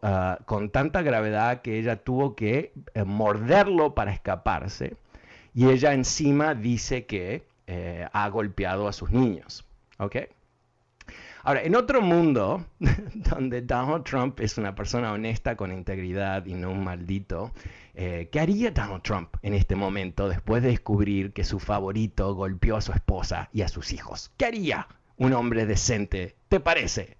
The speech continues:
<laughs> Dirían, "Me equivoqué, no es la persona que me imaginé, eh, voy a elegir a Juanito de la esquina, María", no, María porque es una mujer, no podemos tener mujeres, por favor.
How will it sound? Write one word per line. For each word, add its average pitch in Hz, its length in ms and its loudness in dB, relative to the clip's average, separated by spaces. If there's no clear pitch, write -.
<laughs> - 1000 -4
Dirían, 190 420 4
"Me 151 80 6
equivoqué, 180 1040 4
no 135 120 2
es 139 160 0
la 120 160 4
persona 127 480 0
que 101 480 -4
me 101 180 -4
imaginé, 202 1200 0
eh, 104 260 0
voy 143 200 4
a 143 40 6
elegir 135 480 4
a 107 140 4
Juanito 165 640 4
de 151 80 4
la 139 80 -2
esquina, 185 560 -2
María", 151 480 0
no, 90 140 -8
María 90 300 -4
porque 87 140 -8
es 85 80 -8
una 104 100 -2
mujer, 175 420 0
no 98 140 -2
podemos 180 260 -4
tener 196 200 -4
mujeres, 190 540 4
por - 200 -8
favor. 185 560 6